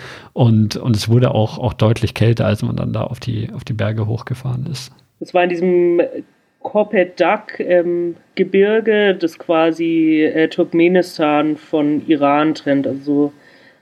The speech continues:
Speaker 2: an der gesamten südlichen Grenze zu Iran verläuft diese Gebirgskette und ist auch so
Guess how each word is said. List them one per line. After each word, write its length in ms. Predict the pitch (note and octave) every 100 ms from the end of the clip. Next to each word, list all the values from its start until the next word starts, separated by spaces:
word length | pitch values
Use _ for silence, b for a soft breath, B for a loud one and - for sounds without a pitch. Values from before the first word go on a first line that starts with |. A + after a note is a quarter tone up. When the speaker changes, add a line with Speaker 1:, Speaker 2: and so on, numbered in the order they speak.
| D3+
Speaker 2:
an 120 | D3+
der 200 | D3 C#3+
gesamten 600 | C#3+ D3 D3 C#3+ C#3+ D#3+
südlichen 580 | D3+ E3 D#3+ D#3+ D3+ D#3
Grenze 540 | D3+ D3 D3 C#3+ D#3+ D3+
zu 480 | - D#3 D3+ D#3 D3+ b b b -
Iran 480 | D#3+ D3 D3 D#3
verläuft 540 | D3+ - D3 D3+ D3 -
diese 160 | D#3
Gebirgskette 960 | D3+ C#3 D3+ D#3 D#3 - D3 C#3+ C#3+ C#3
und 200 | C3+ C#3+
ist 180 | - - b b b b -
auch 180 | D#3+
so 240 | - E3+